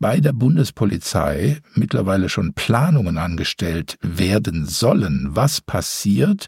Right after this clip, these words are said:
wenn eine A-F-D-Regierung in Thüringen sich,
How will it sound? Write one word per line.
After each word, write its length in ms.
wenn 580
eine 540
A-F-D-Regierung 1300
in 220
Thüringen 720
sich, 480